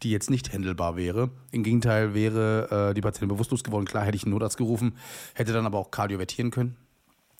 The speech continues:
äh, also einen Schritt machen, Pacing machen können. Und, ähm, warum also nicht?“ Hat er nur abgenickt. Ich hoffe, das war die richtige Antwort für ihn. Aber, ähm, es ist halt wirklich so, dass du in den Prüfungen mittlerweile auch begründen kannst, warum du die Entscheidung machst. Und das jetzt nicht heißt, ja, das ist eine falsche Begründung, sondern einfach nur,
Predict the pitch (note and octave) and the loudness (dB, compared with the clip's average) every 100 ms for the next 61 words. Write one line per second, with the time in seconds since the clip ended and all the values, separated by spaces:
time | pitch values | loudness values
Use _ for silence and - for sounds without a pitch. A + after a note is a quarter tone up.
0 | - A2 G2 F#2+ F2 F2 A2+ A#2 G2 G2 | -6 0 0 2 -2 -4 -2 0 0 0
1 | G2+ - - - A2 G2 - - - - | -2 -4 -12 -6 -4 -4 -8 -18 -20 -20
2 | - A2+ F#2+ F#2+ F#2+ - G2+ F#2+ F#2 F#2 | -8 -4 -4 -4 -6 -2 0 0 0 -2
3 | F#2 F#2+ F2 A2 A#2 G2 F2+ G#2+ D3 - | 0 0 2 0 0 -4 -2 -2 -2 -10
4 | - - _ _ - A2 A2 F#2+ - C3+ | -20 -20 _ _ -4 0 0 0 0 2
5 | B2+ B2 C3 B2+ B2+ A2 C3+ A#2 B2+ - | 2 0 -2 2 2 4 4 4 2 2
6 | A#2 G2 A#2+ A#2 A#2+ A2 - - - - | 2 4 2 4 4 2 -6 -16 -4 0
7 | A2+ A#2 A#2+ G#2 G#2 G#2 G#2+ G#2+ G#2 G#2+ | 4 4 4 4 4 4 4 2 2 0
8 | A2 B2+ B2+ A2 A2+ A2+ A#2 G#2+ A2 G2+ | 0 0 2 2 0 2 2 2 0 0
9 | - A2 G#2+ G#2+ G2+ G#2 G#2+ G2 - - | 0 2 2 2 2 2 0 -2 -4 -12
10 | - - - - A2+ G#2 B2+ D#3+ C#3+ D3+ | -16 -14 -14 -4 0 4 4 4 -2 -2
11 | D3 - - _ G2+ G2 A#2+ C3 - A#2+ | -2 -6 -14 _ -4 0 0 0 0 -2
12 | A2+ A2 G#2+ G#2 A#2+ G#2+ G#2+ G2+ - A#2+ | -2 -2 -2 -2 -2 -2 -2 -4 -2 -2
13 | A2+ G#2+ G#2 G2+ G2+ G#2+ G#2 F#2 G2 F2+ | 0 -2 -2 -2 0 0 0 -2 -4 -6
14 | F2 F#2 F#2 E2 D#2+ E2+ F2+ F#2 F#2 | -6 -4 -4 -4 -4 -4 -4 0 0